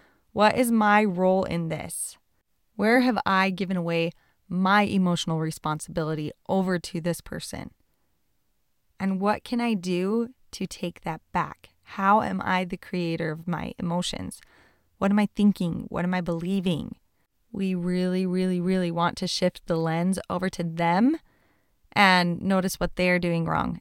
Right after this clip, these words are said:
and what they need to change. But you have no power over there. It's just gonna make you miserable. And remember, we all have certain tendencies that could easily be labeled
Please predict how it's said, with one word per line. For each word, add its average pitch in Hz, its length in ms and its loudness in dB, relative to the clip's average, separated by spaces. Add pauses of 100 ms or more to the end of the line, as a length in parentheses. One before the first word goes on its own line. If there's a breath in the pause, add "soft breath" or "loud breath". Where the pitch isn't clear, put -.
and 196 120 2
what 185 200 0
they 185 180 0
need 202 220 2
to 185 100 -2
change. - 500 -6 (640)
But 208 120 -4
you 214 200 4
have 240 180 2
no 180 340 4
power 160 440 0
over 151 220 -4
there. - 280 -10 (360)
It's 190 200 -2
just 190 340 2
gonna 190 140 2
make 170 200 -2
you 165 60 -6
miserable. 156 420 -8 (960)
And 202 120 2
remember, 190 640 0
we 185 220 -2 (100)
all 196 460 4
have 165 580 0 (100)
certain 170 320 -6
tendencies 170 880 0
that 180 160 -2
could 175 200 -14
easily 247 580 -2
be 226 220 -2
labeled 160 600 -2